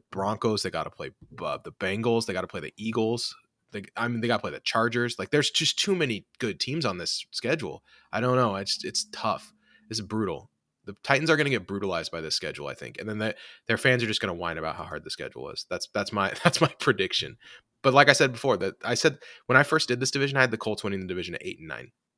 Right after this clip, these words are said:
Uh, and then I was like, "That's too bold. I, I can't do that." Like, I just think there's a chance this division really stinks from all aspects.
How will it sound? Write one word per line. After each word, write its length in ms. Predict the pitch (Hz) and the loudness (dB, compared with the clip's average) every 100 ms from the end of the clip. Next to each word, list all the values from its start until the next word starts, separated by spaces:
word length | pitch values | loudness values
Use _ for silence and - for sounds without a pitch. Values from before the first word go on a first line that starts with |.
| _ _ - | _ _ -2
Uh, 240 | 113 113 | 2 4
and 100 | 110 | 4
then 80 | 127 | 6
I 60 | 123 | 6
was 100 | 120 | 6
like, 140 | 120 | 6
"That's 220 | 147 131 | 6 6
too 200 | - - | 2 -2
bold. 340 | 165 - - - _ | -6 -12 -14 -18 _
I, 160 | - 127 | 0 0
I 140 | - 135 | 2 0
can't 280 | - 92 73 | -2 -6 -8
do 140 | - - | -18 -20
that." 120 | - _ - - - - | -20 _ -20 -20 -6 0
Like, 120 | 117 | 4
I 100 | 147 | 6
just 160 | 185 | 4
think 140 | 196 170 | 2 0
there's 120 | 135 | 0
a 60 | 127 | 0
chance 240 | 127 117 | 0 0
this 140 | 101 | -2
division 340 | - 90 90 87 | -4 -6 -6 -8
really 240 | 80 78 | -8 -4
stinks 500 | - - 65 - - - _ _ _ - | -2 -2 -6 -10 -10 -12 _ _ _ -8
from 260 | - 101 - | -4 -4 -4
all 340 | 101 107 107 | 0 4 4
aspects. 800 | 95 95 - - 78 - - - | 4 0 -4 -4 -8 -6 -4 -4